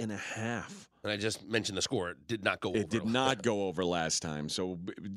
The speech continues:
Speaker 1: use some caution, but also don't just assume that these two teams are gonna play an under, because the Pacers, they, they like to go, and the Bucks have shown in the past they're, they're willing to go fast too. So, uh, really interesting matchup. I, I tend to lean to the Bucks getting their revenge, though.
Speaker 2: Yeah, I always like to bet the team that loses the first game of the, the back-to-backs.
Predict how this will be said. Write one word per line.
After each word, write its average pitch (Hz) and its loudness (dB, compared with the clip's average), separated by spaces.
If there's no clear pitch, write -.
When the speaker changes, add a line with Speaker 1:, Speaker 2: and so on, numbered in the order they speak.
Speaker 1:
use 135 0
some 117 0
caution, 131 2
but 101 2
also 113 4
don't 107 0
just 101 -2
assume 113 -2
that 95 -4
these 104 -2
two 101 -2
teams 95 -2
are 90 -2
gonna 87 -2
play 98 2
an 87 0
under, 92 0
because 80 -4
the - -4
Pacers, 101 -2
they, 95 0
they 95 2
like 95 0
to 98 -4
go, 90 -4
and 85 -4
the 85 -2
Bucks 104 2
have 95 -2
shown 104 2
in 95 -2
the 87 -4
past 101 0
they're, 98 -2
they're 92 -4
willing 95 -4
to 90 -4
go 92 -2
fast 90 2
too. 95 0
So, 87 -2
uh, 92 4
really 123 2
interesting 120 2
matchup. 110 2
I, 110 4
I 110 4
tend 127 2
to 117 2
lean 110 0
to - -8
the 87 0
Bucks 95 2
getting 90 0
their 85 0
revenge, 76 -6
though. - -4
Speaker 2:
Yeah, 101 6
I 98 6
always 104 2
like 101 0
to - -10
bet 95 -6
the 92 -20
team 95 -6
that 95 -6
loses 92 -10
the - -10
first - -6
game 85 -6
of 82 -6
the, 82 -12
the - -8
back-to-backs. 82 0